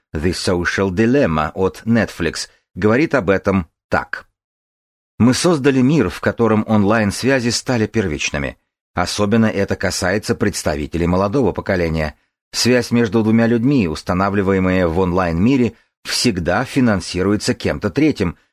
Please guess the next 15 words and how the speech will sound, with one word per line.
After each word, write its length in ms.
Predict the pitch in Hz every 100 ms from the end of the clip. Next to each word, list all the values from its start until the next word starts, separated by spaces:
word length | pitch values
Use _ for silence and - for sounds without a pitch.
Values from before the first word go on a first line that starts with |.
| _
кто 240 | - 196 170
манипулирует 840 | 113 110 - 90 110 107 104 -
этими 340 | 98 98 98
двумя 420 | 76 80 95 104 -
в 100 | -
корыстных 640 | 120 80 71 - 90 98
интересах. 680 | 95 120 123 - 85 - _ _ _ _
Так 220 | - 160 -
что 160 | 135
мы 120 | 123
создали 520 | 113 123 131 107 113 110
целое 460 | - 110 117 117
новое 360 | 101 110 107 104
поколение 520 | 101 95 92 101 98
людей, 360 | 101 127 123